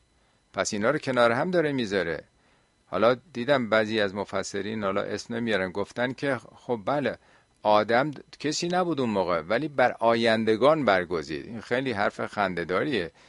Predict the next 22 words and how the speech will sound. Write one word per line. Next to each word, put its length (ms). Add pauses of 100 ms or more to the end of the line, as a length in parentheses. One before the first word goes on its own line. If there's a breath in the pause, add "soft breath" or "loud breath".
(200 loud breath)
مگه 240
می‌شه 340
کسی 380
از 180
بین 220 (120)
آیندگانی 800
که 120
هنوز 260
نیومدن 600
برگزیده 640
بشه؟ 400 (1200 soft breath)
معنای 540
استفا 640
برگزیدن 840
میگه، 500 (480 soft breath)
اه، 160 (720)
از 260
عالمین 680
برگزیده 560
شدن 360
اینا. 320 (640 soft breath)
پس 460